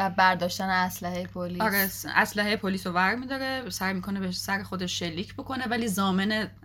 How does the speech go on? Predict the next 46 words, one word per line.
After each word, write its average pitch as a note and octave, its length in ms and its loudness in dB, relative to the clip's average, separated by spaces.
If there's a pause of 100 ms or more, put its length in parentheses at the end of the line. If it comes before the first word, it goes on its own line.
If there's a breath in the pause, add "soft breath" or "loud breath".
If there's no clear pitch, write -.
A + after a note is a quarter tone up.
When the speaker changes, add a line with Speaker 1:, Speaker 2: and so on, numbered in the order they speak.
Speaker 2:
اسلحه F#3 340 0
رو G3 100 0
نکشیده F3+ 560 -2
بوده. D3 160 -6
تا G#3 180 0
بیاد G3+ 180 6
Speaker 1:
دقیقاً. F3+ 180 6
Speaker 2:
ضامن F3+ 180 4
رو F#3+ 60 0
بکشه، F#3 320 -4
دیگه G#3 160 -2
پلیسا F#3 380 -2
میان G3+ 200 -2
از E3+ 160 0
دستش F3+ 400 0
می‌گیرن. D#3 280 -6 (320 loud breath)
و A#3+ 80 6
می‌دونی E4 220 4
من G3+ 160 4
چی - 160 -2
داشتم G3 320 -2
فکر F#3+ 260 -4
می‌کردم؟ F#3 300 0
من A#3 100 0
احساس C4 260 -6
کردم D4 280 0
که، D4 180 -2 (440 loud breath)
اه، F#3 140 2
لی، G#3+ 480 0 (360)
اه، F3 180 -2 (100)
اون A3+ 180 2
صحنه F#3 460 2
که D#3+ 360 -2
به D3+ 320 0 (320)
مغز G3 300 2
خودش F3+ 360 -2
شلیک D#3+ 380 -2
کرد F#3+ 360 2
و E3+ 80 4
حالا E3 160 0
ضامن D#3 320 0
کشیده E3+ 360 -8
نشده E3 440 -6
بود، F#3+ 260 -6 (440 loud breath)
واقعاً C#4 380 2 (100)
مرد. A3 440 0